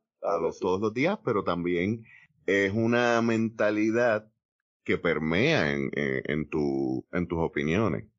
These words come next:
Speaker 1: Claro, y, le, y, y sa-, y sacó para mí la poesía de los libros, de las letras, de la academia, y la trajo al mundo en el sentido de que, pues, el, eh, había una oda a la cebolla, al tomate, al camión que pasa, a la mañana,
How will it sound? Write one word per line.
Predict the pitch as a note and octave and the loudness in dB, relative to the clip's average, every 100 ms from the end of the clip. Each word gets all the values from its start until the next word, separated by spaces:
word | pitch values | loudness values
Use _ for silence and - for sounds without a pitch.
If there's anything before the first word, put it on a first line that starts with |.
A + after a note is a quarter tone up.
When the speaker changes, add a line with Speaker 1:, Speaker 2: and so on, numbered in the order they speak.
| _ _ _ | _ _ _
Speaker 1:
Claro, | - G#2+ C3+ C#3 | -2 0 2 0
y, | B2+ | 0
le, | B2+ B2+ | -2 -2
y, | C#3+ C3+ D3 | -4 -4 -6
y | |
sa-, | C#3+ D#3+ | -2 -4
y | - | -4
sacó | C3+ D#3 D#3 G3+ E3 E3 | -2 -2 0 2 0 2
para | F3+ F3 | 0 0
mí | F3+ G3+ | 0 0
la | F#3+ | 0
poesía | D#3+ D3+ D#3+ E3+ | 0 -4 0 2
de | F3 | 2
los | F3 | 0
libros, | D#3 C#3+ F3 F#3 D#3+ D#3 | -2 -2 -2 -2 -2 0
de | C3 | 0
las | B2 | -2
letras, | B2 D3 E3+ E3 C#3+ | 0 0 0 -2 -4
de | C#3 | -2
la | A#2+ | -2
academia, | A#2 B2 D3+ E3 D3+ C3 B2 | -2 0 -2 -4 -4 -4 -2
y | B2+ | 0
la | B2 A#2 | 0 0
trajo | A2+ C#3 | 0 0
al | D#3+ | -2
mundo | E3+ F#3+ F#3 D#3 C#3+ | -2 -6 -2 -2 -2
en | C3+ | -4
el | |
sentido | B2+ B2+ B2 C3+ E3 | -14 -16 -4 0 2
de | E3 | 2
que, | D3 | -2
pues, | C3+ B2+ A#2+ | -2 -2 -2
el, | B2 A#2 | -4 -4
eh, | C3+ B2 B2 | 0 0 0
había | B2 B2+ D3 | 0 2 0
una | E3+ D#3+ | 0 0
oda | D#3 E3 | 2 2
a | |
la | D3+ D3 | 2 -2
cebolla, | C3 A#2 D3+ D3+ | -2 0 0 0
al | A#2+ | -2
tomate, | - A2+ A#2 C#3 C#3+ A#2+ | -4 -4 -2 -2 -2 -4
al | A2 | -4
camión | - G#2 G#2+ A2 | -12 -16 -14 -10
que | B2 C#3 | -6 -2
pasa, | B2 C#3 C3+ B2 A2 | -2 -2 -2 -4 -2
a | |
la | A2 G#2+ | -2 -4
mañana, | G#2+ G#2 G#2 A#2 C#3 C#3 C3 B2+ | -10 -16 -10 -6 -4 -2 -2 -2